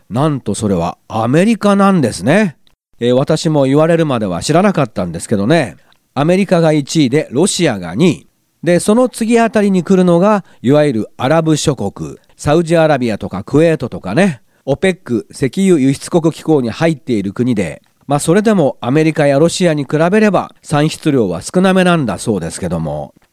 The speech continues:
いやいや、ですから少し前までは世界の原油、石油をコントロールしているのは、てっきりそういう中東の国だと思っていたんですけどもね。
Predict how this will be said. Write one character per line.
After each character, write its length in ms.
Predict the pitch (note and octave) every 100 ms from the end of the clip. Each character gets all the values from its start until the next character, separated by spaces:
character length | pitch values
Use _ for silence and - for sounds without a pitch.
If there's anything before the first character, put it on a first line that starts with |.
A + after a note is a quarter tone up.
| _
い 80 | G2+
や 100 | B2
い 100 | C3
や、 200 | B2 A#2+
で 120 | A2+ C3
す 100 | -
か 80 |
ら 280 | A#2+ A2 G#2
少 200 | - -
し 140 | F#3+ E3
前 220 | D#3 E3
ま 120 | C#3+
で 100 | A#2
は 220 | G#2 G2 - - _
世 180 | - F3
界 240 | F#3 D#3
の 180 | A#2 F#2
原 140 | G#2
油、 320 | D3+ E3+ D3+ A#2+
石 240 | - B2+
油 200 | D#3+ D3+
を 80 | D3
コ 180 | - E3+
ン 60 |
ト 140 | F3 F3+
ロ 140 | E3+
ー 40 | C3
ル 80 |
し 60 | A#2
て 140 | D#3+
い 40 | D3+
る 100 | D3
の 100 | C#3
は、 200 | E3+ - _
て 140 | D#3
っ 100 | D#3
き 140 | - B3+
り 200 | D3+ -
そ 240 | - C#3+
う 60 | C#3+
い 60 |
う 120 | C3+ B2
中 180 | - A#3
東 240 | - F#3+ F3
の 120 | E3+
国 220 | E3 D#3+
だ 120 | E3+
と 180 | E3+ B2+
思 160 | A#2 D#3+
っ 40 |
て 200 | - A#2+
い 100 | A2
た 160 | D3+ D#3
ん 100 | B2+
で 100 | G2+
す 100 | -
け 80 | F2+
ど 80 |
も 100 | D#2+
ね。 280 | G#2 E3 D#3